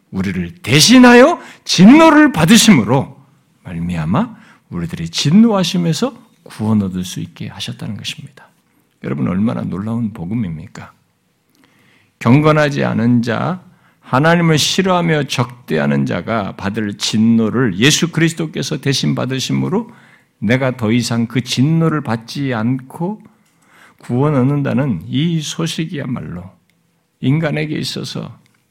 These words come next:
최고의 소식이죠. 정말 기-, 좋은 소식입니다. 그렇지 않습니까? 혹시 지금 말하는 이 좋은 소식이 여러분의 자존심을 상하게 했습니까?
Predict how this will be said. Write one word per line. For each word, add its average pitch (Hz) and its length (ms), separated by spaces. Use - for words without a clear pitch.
최고의 190 520
소식이죠. - 600
정말 175 400
기-, - 240
좋은 180 260
소식입니다. 147 680
그렇지 - 300
않습니까? 135 600
혹시 180 400
지금 147 360
말하는 127 460
이 123 180
좋은 120 360
소식이 120 720
여러분의 127 520
자존심을 131 640
상하게 135 400
했습니까? 127 600